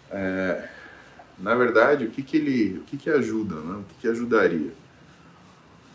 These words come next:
Aumentar a velocidade de recuperação. Problema,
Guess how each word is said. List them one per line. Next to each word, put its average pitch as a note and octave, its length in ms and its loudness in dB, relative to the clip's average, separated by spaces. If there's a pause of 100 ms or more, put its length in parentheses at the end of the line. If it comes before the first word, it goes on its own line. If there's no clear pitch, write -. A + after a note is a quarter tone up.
(2250)
Aumentar G#2+ 420 2
a A2+ 40 6
velocidade A2+ 420 2
de A2 60 0
recuperação. A2 800 0 (1300)
Problema, A2+ 560 6